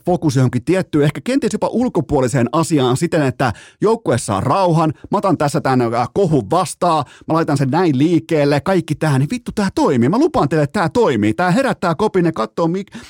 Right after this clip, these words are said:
ne kattoo Ranea, että jumalauta, että toi ei muuten naureskele. Mä menin välittömästi, kun mä näin tämän sitaatin, mä menin välittömästi katsomaan Mikko Rantasen elekieltä, kun hän päästää nämä kyseiset sanat suustaan ulos.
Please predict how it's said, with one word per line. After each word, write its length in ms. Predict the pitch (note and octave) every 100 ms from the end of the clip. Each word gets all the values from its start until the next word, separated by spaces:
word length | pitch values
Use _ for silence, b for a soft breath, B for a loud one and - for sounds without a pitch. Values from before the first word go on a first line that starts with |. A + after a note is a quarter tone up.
| B
ne 80 | F3+
kattoo 320 | A3 - F3
Ranea, 340 | F#3 G3 E3
että 280 | C#3+ F3 D#3+ B2+ - _ _ _ _ _ -
jumalauta, 440 | A#3 G#3 D#3+ F#3+ D3
että 80 | A2+
toi 160 | A3+
ei 60 | G3
muuten 300 | C#3 C3 B2
naureskele. 580 | D#3 C3+ G#2+ - F#2+ - B B B B
Mä 40 | G3
menin 180 | A#3 G#3+
välittömästi, 500 | D4+ C#4+ F#3 F3 E3
kun 120 | E3+
mä 60 |
näin 100 | F3+
tämän 140 | E3 D3+
sitaatin, 360 | C3+ A2 - F#3 b b b -
mä 40 |
menin 220 | G3+ G#3
välittömästi 580 | A3 D4+ D4 F3+ D#3 D#3
katsomaan 640 | - F3 - C#3 B2+ B2 A2 b b
Mikko 300 | E3+ G#3+ -
Rantasen 440 | D#3 D#3+ D3+ C#3 C3
elekieltä, 640 | F3+ G#3 F3 - D#3 D3+ C3
kun 240 | C#3+ D3
hän 240 | C3 C3+ A#2+
päästää 440 | D#3 D3+ - C3
nämä 200 | A#2+ A#2
kyseiset 460 | A#2+ F3+ D#3+ C3+ C3
sanat 220 | D3 B2
suustaan 440 | - C#3+ - B2 A#2
ulos. 280 | A#2 -